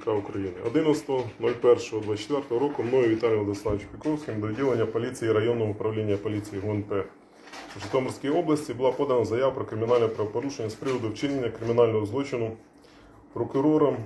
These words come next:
юридичної особи приватного права Житомирської обласної прокуратури Хімчук М В у відповідності до статей триста вісімдесят четвертої К К У. Адреса подання до руб,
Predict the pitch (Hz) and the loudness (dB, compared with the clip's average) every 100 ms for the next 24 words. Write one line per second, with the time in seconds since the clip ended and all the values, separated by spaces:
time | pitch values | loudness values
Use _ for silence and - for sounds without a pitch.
0 | - 113 117 120 143 127 120 117 135 117 | -8 -2 0 0 -2 -2 -2 0 0 0
1 | 113 120 117 113 113 110 - 139 127 104 | 4 6 6 4 -2 0 4 6 4 0
2 | 101 120 104 - 104 107 107 117 110 104 | -2 -2 -4 -8 -8 -8 -6 -6 -6 -6
3 | 117 113 113 135 120 107 110 110 117 101 | 0 0 0 0 0 -2 -4 -6 -6 -6
4 | 107 110 107 147 151 147 113 107 135 147 | -4 -4 0 2 0 -4 -10 -8 0 0
5 | 143 131 110 127 - 113 135 135 123 - | 0 -4 -4 -6 -4 0 0 0 -4 -4
6 | 110 - 104 110 104 - 123 123 101 101 | -6 -4 -4 -4 -6 -4 -4 -2 -4 -4
7 | 101 117 98 85 82 - - - - - | -10 -6 -6 -6 -14 -20 -20 -20 -20 -20
8 | - - - 98 104 123 135 135 117 117 | -18 -16 -4 -2 0 2 2 0 -4 0
9 | 113 120 120 110 104 127 170 | 0 4 4 4 2 0 0